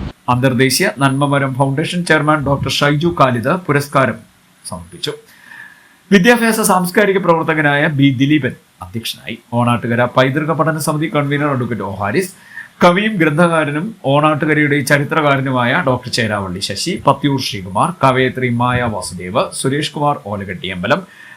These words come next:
ഹരികുമാർ കൊട്ടാരം, നാസർ പുല്ലുവളങ്ങര, സന്തോഷ് തൂലിക എന്നിവർ സംസാരിച്ചു. ചടങ്ങിൽ പ്രശസ്ത ബ്ലോഗറും ഓണാട്ടുകരയുടെ ചരിത്രവും പൈതൃകവും വീഡിയോ ചെയ്യുന്ന ഡിജിറ്റൽ ക്രിയേറ്ററുമായ അജിത് അശോക്, മക്ബൂൽ മുട്ടാണിശ്ശേരി,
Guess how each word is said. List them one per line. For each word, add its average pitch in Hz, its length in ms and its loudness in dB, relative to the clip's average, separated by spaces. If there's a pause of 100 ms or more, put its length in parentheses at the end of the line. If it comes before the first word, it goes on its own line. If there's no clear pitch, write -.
(260)
ഹരികുമാർ 170 500 4
കൊട്ടാരം, 107 400 -4 (160)
നാസർ 139 420 2
പുല്ലുവളങ്ങര, 92 480 -6 (200)
സന്തോഷ് 135 420 -2
തൂലിക 110 240 -6 (100)
എന്നിവർ 92 320 -14
സംസാരിച്ചു. - 440 -10 (1300)
ചടങ്ങിൽ 196 380 4
പ്രശസ്ത 175 340 0 (100)
ബ്ലോഗറും 143 360 2 (160)
ഓണാട്ടുകരയുടെ 139 600 2 (100)
ചരിത്രവും 147 520 -2
പൈതൃകവും 131 460 0 (600)
വീഡിയോ 151 400 4
ചെയ്യുന്ന 135 240 -2 (160)
ഡിജിറ്റൽ 135 400 0
ക്രിയേറ്ററുമായ 139 580 0 (640)
അജിത് 165 320 -2
അശോക്, 107 380 -2 (260)
മക്ബൂൽ 160 400 2
മുട്ടാണിശ്ശേരി, 104 640 -4